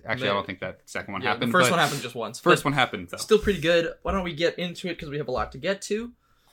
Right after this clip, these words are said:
Speaker 2: Arsenal one, Zurich nil. This keeps Arsenal top of the group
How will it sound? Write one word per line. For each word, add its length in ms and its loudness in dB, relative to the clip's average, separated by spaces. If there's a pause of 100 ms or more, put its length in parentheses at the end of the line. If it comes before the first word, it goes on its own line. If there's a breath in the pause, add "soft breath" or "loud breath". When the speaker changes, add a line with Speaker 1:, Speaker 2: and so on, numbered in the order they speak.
(760)
Speaker 2:
Arsenal 540 4 (800)
one, 560 2
Zurich 320 2
nil. 460 -2 (340 loud breath)
This 160 -2
keeps 320 -6
Arsenal 400 -2
top 300 -4
of 140 -12
the 60 -6
group 320 0